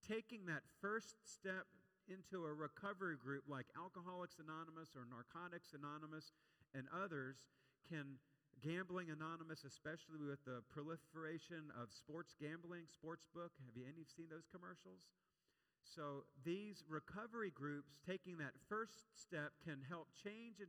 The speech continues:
transform our lives so that other good habits stem from what we've learned in recovery.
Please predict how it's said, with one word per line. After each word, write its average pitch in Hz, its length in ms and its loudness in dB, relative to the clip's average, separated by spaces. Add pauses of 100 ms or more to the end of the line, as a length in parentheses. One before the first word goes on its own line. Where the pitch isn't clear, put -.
transform 185 480 0
our 160 160 2
lives 156 320 2
so 143 160 2
that 147 160 0
other 202 340 6
good 180 300 4
habits 160 420 0 (220)
stem 180 640 4 (400)
from 143 460 4 (1300)
what 139 120 4
we've 135 200 4
learned 135 260 4
in 123 160 2
recovery. 104 640 -2